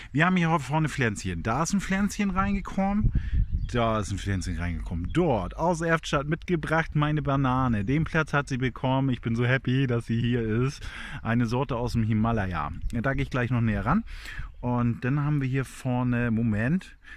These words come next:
nicht Eukalyptus, sondern Rizinus. Genau, das ist aber eine giftige Rizinus. Da kann ich jetzt kein Öl draus gewinnen, aber, äh, hat mich angestachelt, vielleicht die, die, äh, wo man Öl draus gewinnen kann, dann irgendwie da, äh, irgendwann mal auch nochmal in den Garten zu setzen.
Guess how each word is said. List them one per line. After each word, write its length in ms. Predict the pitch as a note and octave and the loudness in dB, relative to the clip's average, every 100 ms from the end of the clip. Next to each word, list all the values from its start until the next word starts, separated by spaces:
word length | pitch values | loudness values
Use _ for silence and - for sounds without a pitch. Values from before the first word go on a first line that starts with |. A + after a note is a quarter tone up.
| - | -12
nicht 180 | A2 - | -12 -6
Eukalyptus, 920 | A2 - A2 B2 - - D3 C#3+ - | -8 -4 -4 -4 -6 -8 -8 -8 -10
sondern 520 | A#2 A2 B2 B2 A#2+ A2+ | -6 -4 -2 -2 0 -2
Rizinus. 680 | C3+ A3 - B2 F#2+ E2+ | 0 -2 2 2 0 -4
Genau, 360 | - C3+ C3 G2 | -4 0 0 -2
das 140 | G2+ | -4
ist 80 | C3 | -4
aber 160 | C#3 C#3 | -4 0
eine 140 | C#3 | 0
giftige 480 | D3 A3 - F#2+ F#2+ | 0 -4 -4 -4 -2
Rizinus. 420 | F#2 - G#2+ C#3 | -4 -4 -4 -2
Da 80 | G#2 | -4
kann 160 | - G2+ | -6 -6
ich 60 | |
jetzt 160 | - - | -6 -6
kein 180 | G#2 A2 | -4 -4
Öl 240 | A2+ B2 | -4 -4
draus 300 | A2 F#2 - | -4 -6 -6
gewinnen, 400 | F2 D#2+ F2+ F3 | -6 -4 -2 -2
aber, 720 | - F#2 G#2 C#3+ F3+ G#3+ C4 B3 - - - - - - | -4 -8 -6 -4 -2 -2 -2 -8 -16 -16 -18 -20 -20 -8
äh, 280 | A#2 A#2 | -4 -2
hat 140 | A#2 A#2+ | -4 -6
mich 140 | A2+ | -4
angestachelt, 440 | B2 B2+ B2+ A#2+ G#2+ | -4 -2 -4 -8 -6
vielleicht 280 | A2 G2+ | -6 -6
die, 240 | G2+ G2+ G2 | -6 -4 -4
die, 460 | F#2 F#2 F#2+ F#2 | -6 -6 -4 -4
äh, 380 | F#2 E2+ E2 E2 E2 | -6 -6 -6 -8 -8
wo 80 | F2+ | -6
man 180 | F2 | -4
Öl 160 | - G2 | -4 -6
draus 280 | E2+ F2 - | -6 -10 -10
gewinnen 360 | E2+ F#2+ C3+ | -8 -4 -4
kann, 220 | - F2 E2 | -4 -6 -4
dann 160 | D#2+ | -6
irgendwie 240 | E2 E2+ D#2+ | -6 -6 -6
da, 160 | D2+ - - - - - - | -8 -14 -18 -18 -18 -20 -14
äh, 120 | E2+ E2+ | -12 -6
irgendwann 360 | G#2+ A2 F2+ | -2 -2 -2
mal 80 | F2+ | -4
auch 140 | G2+ | -4
nochmal 300 | F#2+ F2 D#2+ E2 | -4 -4 -4 -6
in 180 | E2+ | -8
den 80 | D2+ | -6
Garten 340 | E2+ D#2+ - D2+ | -4 -4 -4 -10
zu 180 | - | -10
setzen. 500 | D#2+ D2+ - - D#2+ | -8 -8 -10 -10 -10